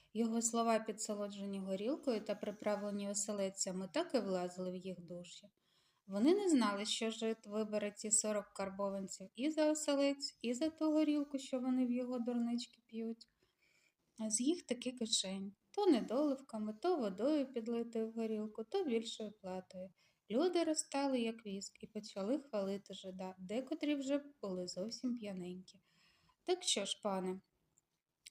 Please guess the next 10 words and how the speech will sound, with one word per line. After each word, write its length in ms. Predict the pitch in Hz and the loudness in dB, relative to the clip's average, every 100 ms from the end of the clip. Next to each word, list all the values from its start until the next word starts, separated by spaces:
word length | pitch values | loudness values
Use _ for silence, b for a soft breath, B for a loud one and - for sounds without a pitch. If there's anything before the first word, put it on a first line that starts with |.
| - | 0
панове, 580 | 254 233 214 196 196 214 _ _ _ _ _ _ _ | 4 4 4 0 -4 -8 _ _ _ _ _ _ _
та 180 | 254 | 0
ще 200 | 247 - | 4 4
які 380 | 233 208 214 302 | 4 2 2 0
панове? 520 | 311 240 214 185 180 | 2 0 -2 -4 -6
Що 260 | 190 - 349 | -2 2 4
тепер 420 | 349 - 208 208 | 2 0 -2 -2
пан 300 | - 196 202 - _ | -4 -4 -6 -12 _
перед 300 | - 196 196 | -4 -2 -4
вами? 360 | 196 190 190 202 | -6 -6 -6 -8